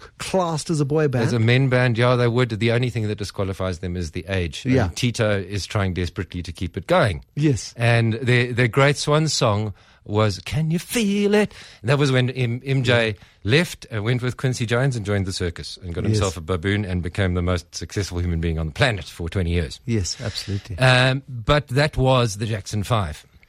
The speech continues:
Speaker 1: Play me some music.
Speaker 2: I wanna
Speaker 1: Oh.
Speaker 2: play, okay. So I wanna play you the first, I wanna tell you a story first.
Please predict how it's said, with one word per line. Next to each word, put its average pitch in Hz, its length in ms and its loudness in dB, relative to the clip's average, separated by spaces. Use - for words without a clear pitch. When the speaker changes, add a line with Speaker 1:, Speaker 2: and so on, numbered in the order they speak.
Speaker 1:
Play 269 100 4
me 302 100 2
some 208 140 -2
music. 214 400 -4
Speaker 2:
I 120 40 2
wanna 139 100 4
Speaker 1:
Oh. 220 60 0
Speaker 2:
play, 160 180 2
okay. 90 220 0
So 165 120 0
I 156 120 4
wanna 233 180 4
play 175 180 4
you 143 160 4
the 139 80 0
first, - 580 0
I 127 60 -2
wanna 151 120 2
tell 202 120 2
you 214 80 0
a - 20 0
story 113 280 -2
first. 110 380 -6